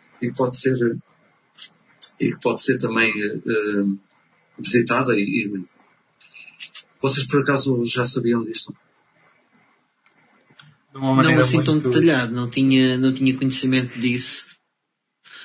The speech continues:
Speaker 3: Ah, tenho, tenho ideia de ter já lido alguns. Talvez pense que tenha sido no,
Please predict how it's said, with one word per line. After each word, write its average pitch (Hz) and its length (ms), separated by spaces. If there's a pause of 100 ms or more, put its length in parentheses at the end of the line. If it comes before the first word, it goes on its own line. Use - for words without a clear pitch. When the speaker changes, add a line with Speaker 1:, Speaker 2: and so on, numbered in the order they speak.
(200)
Speaker 3:
Ah, 123 120
tenho, 160 480
tenho 175 160
ideia 156 240
de 151 60
ter 151 200
já 139 240
lido 135 240
alguns. 120 400
Talvez - 680
pense 143 200
que - 60
tenha 147 240
sido 135 260
no, 120 500